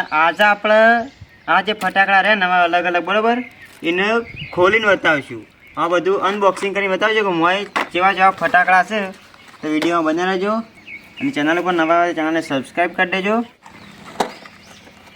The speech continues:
આ કોઠી છે, બરાબર. હવે અંદર ચેવડી કોઠી છે તમને બતાવશું. તો આપણે અનબોક્સિંગ કરી દીધું.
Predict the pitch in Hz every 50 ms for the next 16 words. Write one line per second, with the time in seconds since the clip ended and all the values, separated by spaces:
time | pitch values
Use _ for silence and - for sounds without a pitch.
0 | - - - - - - - - 120 131 135 - 143 127 - 175 175 147 151 147
1 | 156 170 180 190 196 208 214 220 214 - - - - - - - - 139 156 156
2 | 147 151 165 180 165 156 165 165 170 180 196 202 190 - 180 160 - 190 190 190
3 | 196 196 202 208 - _ _ _ _ _ - - - - - - - 147 151 156
4 | 147 147 143 - 180 190 190 185 165 165 180 196 208 - - - - - - -
5 | - - - - - - - - - - 127 131 131 135 135 131 131 123 - -
6 | - - - - - - - - - - - - - - - - - - - -
7 | - - - - - - - - 131 127 - 139 139 135 135 139 139 139 131 -
8 | - - 147 135 123 131 139 147 170 175 156 147 143 143 147